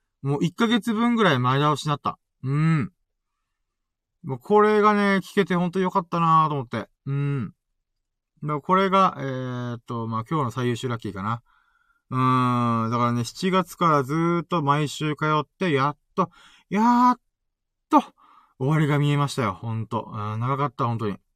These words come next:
うん。だけどこれがね、もう終わりを迎えるってことで私は、よかっ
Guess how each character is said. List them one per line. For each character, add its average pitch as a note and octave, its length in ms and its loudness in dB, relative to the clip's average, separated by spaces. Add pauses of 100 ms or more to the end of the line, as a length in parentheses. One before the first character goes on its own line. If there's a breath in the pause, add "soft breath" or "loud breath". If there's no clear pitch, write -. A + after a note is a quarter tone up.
う A2 60 -14
ん。 G#2+ 560 -6 (720)
だ D#3+ 120 -2
け D#3+ 60 0
ど C#3+ 120 0
こ D3 80 0
れ D3+ 80 0
が D3 100 0
ね、 D3 300 -4
も B2 320 -6
う - 20 -6
終 A#2+ 220 -2
わ - 0 -
り A#2 40 -2
を A2+ 60 -4
迎 A#2 260 -6
え A#2+ 60 -2
る D3+ 60 -4
っ E3+ 60 -4
て D3+ 100 -8
こ A#2 60 -4
と G#2 60 -6
で G2+ 60 -6
私 G2+ 180 -6
は、 G2 160 -4 (680)
よ F#2+ 100 -14
か - 120 -10
っ - 40 -20